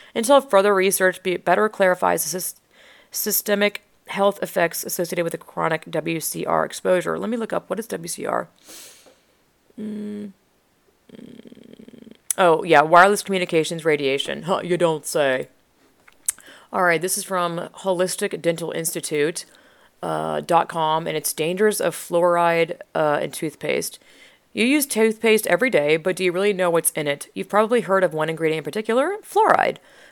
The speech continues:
Fluoride is the byproduct of the manufacturing of copper, aluminum, and iron.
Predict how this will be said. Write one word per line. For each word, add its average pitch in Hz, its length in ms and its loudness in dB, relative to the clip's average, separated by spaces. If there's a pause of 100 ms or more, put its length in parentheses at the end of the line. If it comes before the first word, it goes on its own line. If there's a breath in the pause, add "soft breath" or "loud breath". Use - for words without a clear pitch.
Fluoride 294 360 4
is 220 140 2
the 185 60 -2
byproduct 220 460 0
of 202 80 -6
the 180 80 -6
manufacturing 185 640 -4
of 151 80 -12
copper, 202 460 -2
aluminum, 180 580 -4 (120)
and 151 160 -4
iron. 147 400 -4